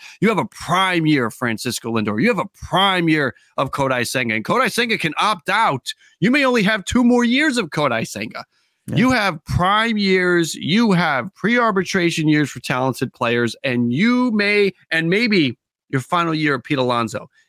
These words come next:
Speaker 1: And you're just gonna say, "Okay, nah, we're just gonna let twenty-four ride out.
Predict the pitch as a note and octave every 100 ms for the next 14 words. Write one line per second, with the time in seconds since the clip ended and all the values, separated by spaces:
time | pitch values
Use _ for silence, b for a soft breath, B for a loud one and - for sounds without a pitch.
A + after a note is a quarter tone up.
0 | _ A#2+ C3 G#3 A3+ G#3 F#3+ G3 F#3 F3+
1 | - D3+ B2+ A2 - _ _ _ _ _
2 | _ _ - A#3 F#3+ F#3+ _ _ _ _
3 | _ F#3 F3+ E3+ _ _ - F3 F3+ -
4 | F3+ E3+ E3+ - E3 - E3 D3+ D#3 D#3+
5 | D#3+ D#3